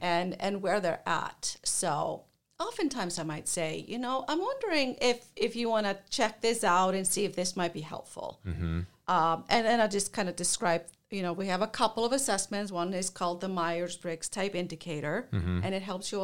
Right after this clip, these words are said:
Speaker 1: lot understand your, your personality preferences.
Speaker 2: Mm-hmm.
Speaker 1: And, um,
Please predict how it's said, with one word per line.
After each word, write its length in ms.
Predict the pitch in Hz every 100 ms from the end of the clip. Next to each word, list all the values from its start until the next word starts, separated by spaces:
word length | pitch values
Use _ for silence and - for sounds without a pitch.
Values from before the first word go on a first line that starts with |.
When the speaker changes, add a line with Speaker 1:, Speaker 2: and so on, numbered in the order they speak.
| 180
Speaker 1:
lot 120 | 175 170
understand 560 | 170 185 - 180 170
your, 240 | 170 160 165 - _ _
your 80 | -
personality 720 | - 196 196 180 160 165 202
preferences. 880 | - 285 277 294 294 311 320 320 -
Speaker 2:
Mm-hmm. 260 | 104 90 90 107 _ _ _
Speaker 1:
And, 320 | 190 202 202 196
um, 580 | 196 190 185 180 165